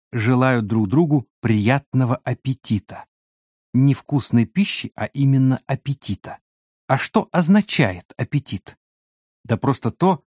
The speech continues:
что вы голодны. Я пытаюсь объяснить, что насладиться вкусом еды невозможно, если вы не голодны. Вам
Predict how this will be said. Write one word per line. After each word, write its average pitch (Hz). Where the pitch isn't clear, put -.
что -
вы 151
голодны. 123
Я 110
пытаюсь 123
объяснить, 117
что -
насладиться 127
вкусом 127
еды 120
невозможно, 151
если 120
вы 120
не 147
голодны. 107
Вам 156